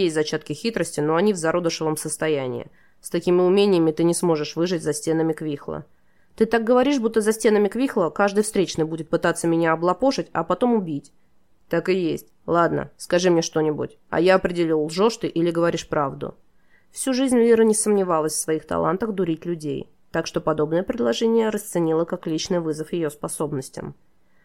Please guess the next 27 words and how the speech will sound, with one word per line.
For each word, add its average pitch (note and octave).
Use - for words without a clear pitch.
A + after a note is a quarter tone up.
"Я A#3+
в B3+
совершенстве C#4
знаю A3
четыре G3
языка: F3+
гелийский, E3
квихельский, G#3+
саргатский, F#3
энкарский", E3
начала E3
Энира. F3
"Враньё", E3+
уверенно E3
произнёс D#3+
Тейп. D3+
"Нет, A3
это C4+
правда, A3+
я B3+
знаю G#3
эти F3+
языки", A3
довольно F3+
заулыбалась E3
Лира D#3+
Бэр. D#3+